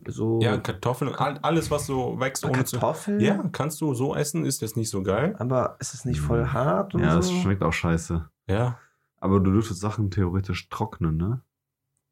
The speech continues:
Speaker 2: Ist das
Speaker 3: ist
Speaker 2: dann
Speaker 3: dann
Speaker 2: nicht
Speaker 3: nicht
Speaker 2: verarbeitet?
Speaker 3: Nee, das
Speaker 2: Wenn
Speaker 3: ist
Speaker 2: du
Speaker 3: dann
Speaker 2: jetzt
Speaker 3: trotzdem Rohkost.
Speaker 2: Ich weiß
Speaker 1: Wenn du es
Speaker 2: nicht.
Speaker 1: trocknest, Luft.
Speaker 3: Wenn du so,
Speaker 1: So Fleisch,
Speaker 3: wenn du Sachen
Speaker 1: Beef
Speaker 3: so,
Speaker 1: Jerky.
Speaker 3: genau, ich sag ja, wenn du, wenn du Fleisch trocknest, ist das trotzdem roh.
Speaker 2: Ich weiß nicht.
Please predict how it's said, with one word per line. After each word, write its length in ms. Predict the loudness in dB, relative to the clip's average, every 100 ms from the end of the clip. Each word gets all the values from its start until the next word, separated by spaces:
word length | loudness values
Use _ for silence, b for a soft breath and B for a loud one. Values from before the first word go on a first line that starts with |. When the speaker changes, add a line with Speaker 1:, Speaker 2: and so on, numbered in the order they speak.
| -6
Speaker 2:
Ist 100 | -4
das 80 | -2
Speaker 3:
ist 80 |
Speaker 2:
dann 40 | 0
Speaker 3:
dann 40 | 2
Speaker 2:
nicht 80 |
Speaker 3:
nicht 60 | 2
Speaker 2:
verarbeitet? 600 | 0 -2 -2 -2 -4 -6 _ _ _ _ _
Speaker 3:
Nee, 280 | -2 0 0
das 120 | 0
Speaker 2:
Wenn 80 | 0
Speaker 3:
ist 40 | 2
Speaker 2:
du 20 |
Speaker 3:
dann 60 | 2
Speaker 2:
jetzt 80 | 2
Speaker 3:
trotzdem 320 | 0 -2 -2
Rohkost. 680 | 0 -2 -2 -6 -6 -18 _ _ _ _ _ _ _ -20
Speaker 2:
Ich 200 | -18 -14
weiß 220 | -10 -4
Speaker 1:
Wenn 60 | -2
du 40 |
es 60 | -2
Speaker 2:
nicht. 80 | 0
Speaker 1:
trocknest, 440 | -2 0 -4 -2
Luft. 360 | -2 -4 -6 -2
Speaker 3:
Wenn 160 | 2 2
du 80 |
so, 140 | 2 2
Speaker 1:
So 180 | 2 2
Fleisch, 400 | 0 0 0 0
Speaker 3:
wenn 80 |
du 60 | 0
Sachen 200 | 2 0
Speaker 1:
Beef 100 | 0
Speaker 3:
so, 140 | 2 2
Speaker 1:
Jerky. 280 | 2 0
Speaker 3:
genau, 320 | -4 -2 0 0
ich 60 |
sag 100 | 0
ja, 120 | 0 2
wenn 160 | 0
du, 60 | -2 -4
wenn 100 | -4
du 60 | -2
Fleisch 320 | 0 0 0
trocknest, 520 | -4 -6 -2 -4 -4
ist 160 | -8 -6
das 180 | -8 -10 -8
trotzdem 380 | -6 -6 -4 -4
roh. 440 | -2 -2 -4 -4 -10 _ _
Speaker 2:
Ich 180 | -18 -12
weiß 340 | -8 -8 -8 -6
nicht. 340 | -6 -8 -16